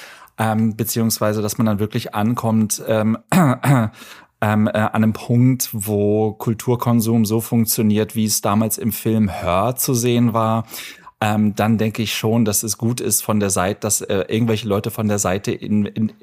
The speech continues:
intervenieren und, äh, andere Perspektiven aufzeigen. Das sehe ich nicht nur in Hinsicht auf die reguläre Musikkritik, auf die Vorstellungs-, Empfehlungs-, wie auch immer Funktion,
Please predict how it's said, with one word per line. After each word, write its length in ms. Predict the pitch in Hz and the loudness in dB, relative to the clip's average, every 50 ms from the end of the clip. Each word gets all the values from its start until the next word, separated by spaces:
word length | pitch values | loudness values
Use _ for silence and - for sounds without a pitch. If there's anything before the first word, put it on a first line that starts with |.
| - _ | -20 _
intervenieren 960 | - - 135 123 127 123 113 113 117 113 113 120 143 156 156 151 151 147 135 - - - - - - - - - | -4 -2 -2 0 2 2 2 4 4 4 6 6 6 4 4 4 2 0 -2 -6 -10 -20 -20 -20 -20 -20 -8 -2
und, 380 | - 123 120 123 123 117 - | 0 2 4 4 2 2 0
äh, 320 | - 113 113 113 113 113 - - - | 0 -2 0 0 0 -2 -4 -4 -2
andere 320 | 95 117 143 143 131 127 | 0 0 0 2 0 -2
Perspektiven 800 | 127 - 127 120 117 - - 123 120 - - 127 117 117 110 - | -2 -2 -2 -2 -2 -2 -4 -6 -6 -6 -4 -2 0 0 -2 -2
aufzeigen. 1000 | - - 98 98 101 110 - - - - - 101 90 92 90 92 - 98 95 | -2 -2 -2 0 -2 -2 -4 -4 -6 -4 -4 -2 -2 -2 -2 -2 -4 -4 -4
Das 160 | 92 98 - | -4 -2 -2
sehe 180 | - 110 113 123 | 0 0 0 0
ich 140 | 127 117 120 | 0 0 2
nicht 260 | 117 127 127 123 - | 2 2 2 0 0
nur 460 | 139 131 127 123 120 110 110 110 - | 2 2 2 2 2 2 0 -2 -2
in 140 | 123 123 123 | 0 0 2
Hinsicht 600 | 117 107 117 120 127 131 113 110 107 104 - - - | 2 2 2 4 4 4 2 0 -2 -6 -6 -8 -6
auf 300 | - 98 107 110 107 - | -4 -4 -4 -4 -6 -6
die 260 | - 107 101 104 101 | -6 -4 -2 -2 -2
reguläre 440 | 98 107 107 104 101 107 107 104 107 | -2 -4 -4 -4 -4 -4 -2 -2 -2
Musikkritik, 840 | 107 104 101 104 120 127 127 - - 120 - - - 113 107 - - | -2 -2 -2 -2 -2 -4 -4 -4 -8 -8 -8 -6 -6 -6 -6 -4 -6
auf 160 | - 110 - | -8 -8 -6
die 180 | - 113 104 | -4 -4 -4
Vorstellungs-, 800 | 98 - - 85 87 104 107 - - 117 104 107 107 107 104 - | -4 -6 -6 -4 -2 -2 -2 -4 -4 -4 -2 -2 -2 -2 -2 -4
Empfehlungs-, 560 | - 101 101 - - 107 107 113 110 101 - - | -4 -6 -6 -6 -4 -4 -2 -2 -2 -4 -2 -2
wie 80 | 117 | -2
auch 100 | 101 - | -2 -2
immer 220 | - - 143 156 147 | -2 0 0 0 0
Funktion, 720 | - - 131 131 123 - - 127 120 117 117 117 120 | 0 -2 -2 -2 -2 -2 -2 0 0 0 0 -2 -4